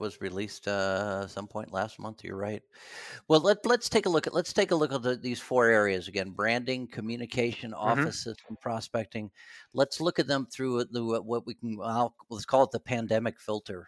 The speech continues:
Speaker 1: Um, let's take
Speaker 2: Yeah.
Speaker 1: a look at branding first. You know, I, uh, I, I, I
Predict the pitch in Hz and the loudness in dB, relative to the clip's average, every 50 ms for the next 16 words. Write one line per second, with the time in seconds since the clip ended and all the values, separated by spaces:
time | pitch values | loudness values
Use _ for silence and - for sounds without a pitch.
0 | _ - - 101 101 95 95 92 92 92 87 _ - - - - _ - 123 - | _ -8 -6 -4 -4 -4 -4 -6 -8 -12 -16 _ -20 -20 -20 -8 _ -4 0 4
1 | - 123 156 151 143 - 131 - - 107 110 113 117 110 107 92 - - 120 113 | 6 6 6 6 4 4 2 -2 0 0 0 0 0 -2 -6 -10 -6 -4 -2 -2
2 | 104 98 - - - 107 110 107 107 107 107 107 107 107 104 107 104 104 101 - | -2 -4 -6 -12 -10 -8 -6 -2 0 0 2 2 2 0 0 2 0 0 0 -2
3 | _ - - - - _ - 107 104 95 - - - - - 113 113 107 - 95 | _ -20 -20 -20 -12 _ 2 4 4 4 0 -6 -8 -4 0 0 0 2 2 2
4 | 113 110 101 98 | 2 2 2 0